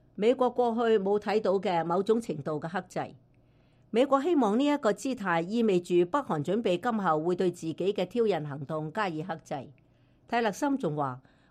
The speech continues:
或者美國會喺近期某個時候睇到某種對話嘅道路。川普總統星期二較早時候宣布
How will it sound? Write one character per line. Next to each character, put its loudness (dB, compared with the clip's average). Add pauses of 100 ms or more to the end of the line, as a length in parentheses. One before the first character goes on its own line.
或 4
者 2
美 6
國 4
會 4
喺 2
近 0
期 -6
某 2
個 0
時 -6
候 -2
睇 -2
到 2
某 0
種 -2
對 0
話 -4
嘅 -10
道 -8
路。 -6 (640)
川 -2
普 6
總 2
統 2
星 0
期 0
二 2
較 2
早 2
時 -4
候 -4
宣 0
布 -4